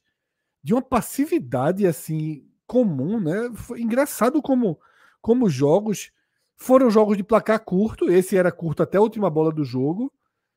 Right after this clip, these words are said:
mas jogos de pouca aspiração do Bahia, mesmo com placar tão curto.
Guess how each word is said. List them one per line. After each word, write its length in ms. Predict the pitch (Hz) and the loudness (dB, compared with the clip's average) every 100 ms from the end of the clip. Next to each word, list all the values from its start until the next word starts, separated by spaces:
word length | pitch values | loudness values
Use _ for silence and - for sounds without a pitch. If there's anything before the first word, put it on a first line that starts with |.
| _ _ _ | _ _ _
mas 220 | 320 339 190 | -6 -4 0
jogos 260 | 247 320 | 0 0
de 140 | 311 - _ _ | -2 -6 _ _
pouca 300 | 196 240 - | 2 2 2
aspiração 600 | 339 - 285 247 - 208 | -4 -2 -2 -2 -2 -2
do 120 | 214 | 0
Bahia, 360 | 196 185 139 214 | 2 2 4 2
mesmo 360 | 247 196 208 277 | 2 2 2 -6
com 80 | |
placar 340 | - 262 - 233 | 0 -2 0 -4
tão 220 | - 330 | -4 -6
curto. 520 | - 185 220 - 226 | -6 -6 -6 -6 -8